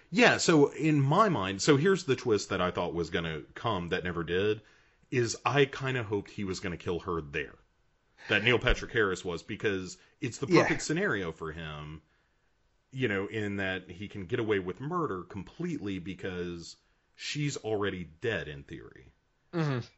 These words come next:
Speaker 1: And I kinda thought that's the way it was gonna wrap up. Instead, she ends up killing him.
Speaker 2: Him, yeah.
Speaker 1: And, and, and framing that as if she has been kidnapped by him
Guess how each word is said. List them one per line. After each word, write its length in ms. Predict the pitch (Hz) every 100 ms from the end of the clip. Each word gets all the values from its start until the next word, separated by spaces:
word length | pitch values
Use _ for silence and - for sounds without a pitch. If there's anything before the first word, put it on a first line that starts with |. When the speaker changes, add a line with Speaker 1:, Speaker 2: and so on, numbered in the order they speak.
| -
Speaker 1:
And 200 | 117 107
I 160 | 110
kinda 440 | 110 - 156 175 156
thought 280 | 127 131 131
that's 200 | 117 -
the 40 |
way 120 | 107
it 40 | 98
was 140 | 92
gonna 160 | 101 87
wrap 260 | 87 85
up. 120 | 92 -
Instead, 640 | 110 101 - - 151 127 120
she 220 | - 113
ends 220 | 104 98
up 320 | 95 90 - _ _ _
killing 380 | - 117 95 90
him. 560 | 85 135 123 117 113 110 _
Speaker 2:
Him, 420 | 175 170 151 139 123 _
yeah. 140 | 131 117
Speaker 1:
And, 240 | 104 98 -
and, 260 | 127 120
and 200 | 120 113
framing 720 | - 113 117 117 110 107 104 104 92 80
that 340 | 113 107 101
as 180 | 98 90
if 160 | 98 87
she 240 | - 104
has 120 | 95 87
been 180 | 87
kidnapped 520 | 82 - 143 120 101 -
by 200 | 90 85
him 400 | 90 85 82